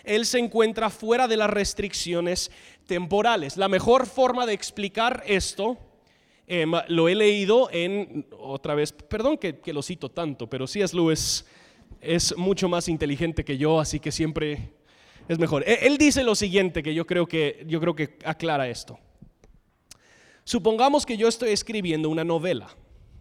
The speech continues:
Escribo, "Mari dejó sus quehaceres. A continuación, alguien llamó a la puerta." Para Mari, que tiene que vivir en el tiempo imaginario de mi historia,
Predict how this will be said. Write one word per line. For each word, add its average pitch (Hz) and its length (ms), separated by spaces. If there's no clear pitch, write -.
Escribo, 180 560
"Mari 269 440
dejó 208 380
sus 277 260
quehaceres. 156 840
A 208 120
continuación, 208 880
alguien 196 440
llamó 160 340
a 143 40
la 156 120
puerta." - 360
Para 226 200
Mari, 208 520
que 214 100
tiene 262 300
que 247 240
vivir 202 540
en 240 180
el 214 180
tiempo 254 460
imaginario 214 720
de 214 140
mi 226 240
historia, 180 720